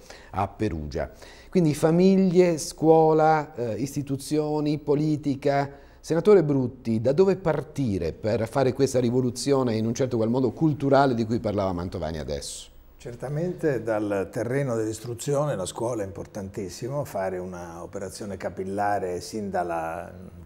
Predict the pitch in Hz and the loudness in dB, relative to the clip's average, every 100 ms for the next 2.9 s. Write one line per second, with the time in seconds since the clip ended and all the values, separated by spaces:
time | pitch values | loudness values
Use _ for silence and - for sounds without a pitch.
0 | 78 - 90 - 107 95 95 92 156 147 | -20 -18 -12 -4 -2 -2 -4 -2 -2 -2
1 | 165 - 98 92 101 - - - - 117 | -8 -10 -10 -10 -16 -20 -20 -20 -6 -2
2 | 110 - 120 110 107 101 101 101 95 | -2 2 4 6 8 6 2 -4 -14